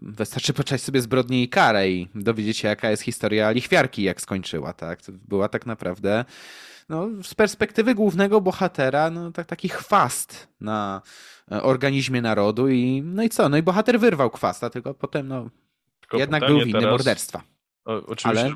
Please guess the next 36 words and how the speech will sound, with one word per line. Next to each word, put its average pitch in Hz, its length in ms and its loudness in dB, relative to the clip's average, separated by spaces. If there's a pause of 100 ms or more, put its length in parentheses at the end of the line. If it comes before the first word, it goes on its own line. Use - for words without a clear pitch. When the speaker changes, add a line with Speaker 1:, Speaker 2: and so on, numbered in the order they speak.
Speaker 2:
był 110 80 -6
winny 110 220 -4
Speaker 1:
no. 107 120 -2
Speaker 2:
morderstwa, 107 540 -4
ale 113 140 -2
pytanie, 117 300 -4
czy - 140 -6
nie 107 40 -4
powinniśmy 110 440 -6
na 107 100 -4
to 110 100 -10
spojrzeć 104 360 -10
z - 40 -12
innej 117 200 -4
perspektywy. - 600 -14 (520)
Mała 107 140 -2
Speaker 1:
Mhm. 110 180 0
Speaker 2:
lichwa 113 200 -2
być 107 220 -10
może 104 260 -4
nie 110 140 -4
może 123 260 -4
być 104 200 -8
aż 101 120 -10
tak 101 140 -10
dobrze 104 220 -4
obecna, 98 540 -6
tak 101 180 -12
jak - 340 -14
mogłoby 98 420 -8
się - 160 -8
wielu 101 220 -4
wydawać 101 380 -6
z - 80 -14
tego 101 180 -10
względu, 98 540 -6